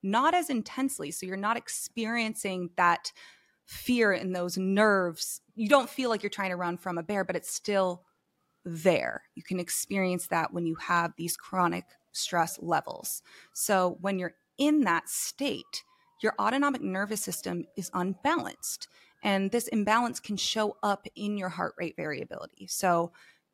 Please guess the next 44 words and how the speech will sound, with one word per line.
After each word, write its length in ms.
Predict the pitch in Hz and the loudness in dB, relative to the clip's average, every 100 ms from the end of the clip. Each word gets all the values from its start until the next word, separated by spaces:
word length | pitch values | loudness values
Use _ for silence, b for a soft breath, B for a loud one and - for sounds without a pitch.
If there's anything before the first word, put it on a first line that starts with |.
| - | 2
H 200 | 220 226 | 2 4
R 120 | 233 | 2
V 240 | 214 202 - | 0 -2 -4
is 100 | - | -4
lowered 680 | 180 185 196 175 165 170 190 | -4 2 2 2 0 -4 -10
when 500 | 190 165 196 240 277 | -16 -4 0 2 2
you're 80 | 220 | 2
in 260 | - 196 185 | -2 -6 -6
fight 280 | - 170 175 | -4 -4 -4
or 40 | |
flight 300 | 175 175 - | -4 -4 -4
mode 480 | 175 170 175 277 - - | -4 -4 -2 -4 -6 -6
and 100 | 196 | -6
higher 520 | 185 - 381 220 190 185 | -4 0 2 4 2 0
when 180 | 190 | -2
you're 160 | 190 - - | -4 -6 -4
in 160 | 240 240 | 0 2
that 200 | 175 - | 2 0
calm 320 | 196 170 175 | -6 -4 -4
state. 500 | - - 180 135 - _ b b b | -6 -8 -8 -8 -10 _ b b b
Now, 220 | 214 214 | 0 0
I 100 | - | 0
didn't 480 | 214 - 254 294 330 - - | -4 -2 2 2 2 -2 -2
include 800 | 226 220 - 214 190 190 202 - _ _ _ _ _ _ - | -2 -2 -6 0 2 2 0 -4 _ _ _ _ _ _ -6
exact 520 | 190 202 185 - - | 0 4 4 4 -4
numbers 640 | 196 185 180 190 202 208 | -2 0 0 0 0 -2
to 140 | - | -4
look 160 | 202 190 - | -4 -6 -6
out 260 | 185 170 - | -4 -4 -6
for 440 | - 269 277 285 B B B | -2 2 4 2 B B B
because 340 | 220 - 214 - | -8 -4 -4 -2
this 280 | 208 262 | 0 0
is 120 | 330 302 | 0 -2
the 100 | 226 | -4
type 280 | - 196 | -2 -4
of 100 | 190 | -4
thing 480 | - - 202 190 180 | -8 -6 -2 -2 -2
where 200 | - 180 | 0 0
you 200 | 175 202 | 0 -2
would 120 | 262 277 | -2 0
have 180 | 226 | -2
to 100 | - | -4
start 540 | 196 - - 185 185 - | -4 -2 2 2 2 -2
tracking 760 | - 202 175 175 190 175 175 | -6 2 2 2 -4 -2 -4